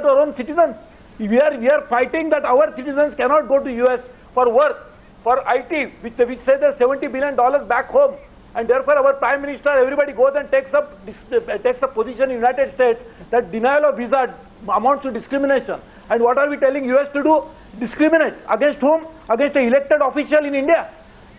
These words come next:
That's number one. Number two, all the, some of the people who are written in this letter, whose names, uh, feature there,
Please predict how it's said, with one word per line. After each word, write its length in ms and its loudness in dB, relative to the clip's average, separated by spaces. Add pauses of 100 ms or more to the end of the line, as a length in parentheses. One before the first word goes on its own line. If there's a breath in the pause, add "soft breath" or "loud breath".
(120)
That's 260 -2
number 220 2
one. 180 2
Number 220 2 (100)
two, 240 0 (720 loud breath)
all 200 2
the, 160 -4
some 140 0
of 140 4
the 80 0
people 280 0
who 100 4
are 80 0
written 340 0
in 100 -2
this 200 -2
letter, 340 2
whose 180 -8
names, 280 0 (440)
uh, 140 0 (340)
feature 320 -2
there, 260 2